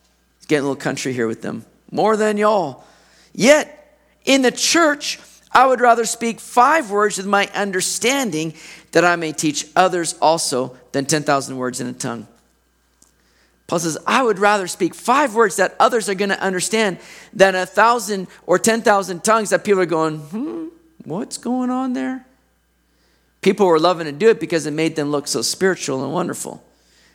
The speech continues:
People go, "Wow, you are pretty awesome."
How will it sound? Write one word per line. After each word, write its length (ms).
People 220
go, 120
"Wow, 760
you 340
are 180
pretty 460
awesome." 580